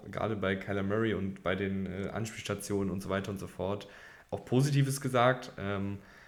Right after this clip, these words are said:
und weil Kyler Murray in meinen Augen auch ein verdammt guter Quarterback ist und weil Cliff Kingsbury ein verdammt guter Offensivkoordinator ist in meinen Augen, gehen die Cardinals bei mir auch neun und acht. Ich glaube halt nur, dass die Defensive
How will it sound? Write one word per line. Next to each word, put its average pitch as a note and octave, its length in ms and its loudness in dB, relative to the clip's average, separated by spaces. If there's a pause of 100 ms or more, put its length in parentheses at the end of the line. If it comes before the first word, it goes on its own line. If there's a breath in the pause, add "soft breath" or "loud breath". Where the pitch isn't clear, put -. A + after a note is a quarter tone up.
(560 loud breath)
und A2+ 220 -2
weil C3 260 10
Kyler C3 300 6
Murray A#2+ 300 4
in A2 80 2
meinen G#2+ 220 4
Augen A2+ 320 4
auch G#2 200 -2
ein G#2 200 -4 (220)
verdammt A2+ 300 0
guter G2+ 220 0
Quarterback A2+ 480 2
ist F#2+ 100 -4
und F#2+ 180 -4
weil G#2+ 360 4 (180)
Cliff A2+ 240 -4
Kingsbury C#3 440 0
ein G2+ 160 0
verdammt G#2+ 360 -2
guter A2+ 540 0 (440)
Offensivkoordinator A2 1300 2
ist E2 200 -6
in F2 100 -6
meinen F2 240 0
Augen, F2+ 400 0 (400 loud breath)
gehen A2+ 200 4
die A#2 100 -2
Cardinals A#2 400 0
bei G2+ 100 -2
mir G#2+ 280 0
auch C#3 260 4
neun F#2 180 0
und E2+ 100 -4
acht. - 380 -6
Ich - 120 -16
glaube G#2+ 240 2
halt F#2+ 120 2
nur, A2+ 100 2
dass G#2+ 180 2
die G2+ 100 -4
Defensive B2+ 800 2